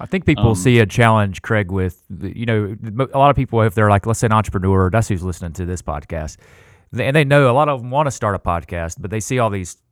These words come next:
Speaker 1: like, "Oh, it's gonna be this crazy amount of work. I don't know it." Not everybody's willing to go to Barnes and Noble and get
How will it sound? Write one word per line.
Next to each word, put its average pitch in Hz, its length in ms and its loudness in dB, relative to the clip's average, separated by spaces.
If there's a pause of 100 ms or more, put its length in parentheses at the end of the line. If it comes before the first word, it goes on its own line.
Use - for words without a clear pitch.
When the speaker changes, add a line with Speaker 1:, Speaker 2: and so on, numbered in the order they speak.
(420)
Speaker 1:
like, 85 280 -12
"Oh, 92 120 -10
it's 87 120 -6
gonna 120 100 -4
be 123 60 0
this 101 160 -4
crazy 120 280 0
amount 95 160 -2
of 85 60 -4
work. 101 260 0
I 107 100 0
don't 98 160 -2
know 101 180 2
it." 90 80 -4
Not 123 120 2
everybody's 117 360 2
willing 107 260 -2
to 104 60 -4
go 101 120 -2
to 101 80 -2
Barnes 98 320 -4
and 98 60 -10
Noble 98 300 -4
and 98 180 -6
get 110 260 -2